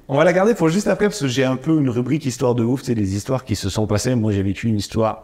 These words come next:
de ouf, euh, avec mon chien, du coup, que j'ai fait venir. Et je crois que je l'expliquerai juste après, je donnerai le coût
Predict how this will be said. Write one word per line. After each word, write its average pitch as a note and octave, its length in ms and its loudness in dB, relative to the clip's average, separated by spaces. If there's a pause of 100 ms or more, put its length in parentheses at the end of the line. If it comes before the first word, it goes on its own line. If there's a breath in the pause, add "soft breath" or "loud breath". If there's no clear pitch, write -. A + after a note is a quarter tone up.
(120)
de G#2+ 180 -2
ouf, D#3+ 320 -2 (440 loud breath)
euh, F#2+ 640 2
avec - 440 -4 (100)
mon F#2+ 200 0
chien, A#2+ 360 -2
du G2+ 140 -4
coup, G2+ 140 -2
que G#2+ 80 2
j'ai F#2+ 100 2
fait G2 140 -4
venir. F#2+ 380 0
Et - 60 -6
je - 140 -8
crois B2+ 200 -4
que A#2+ 40 0
je G#2 60 -4
l'expliquerai G2+ 400 -4
juste G2 160 -2
après, A2+ 240 0
je G2+ 40 0
donnerai G#2+ 280 0
le G#2 80 -2
coût C#3+ 240 -6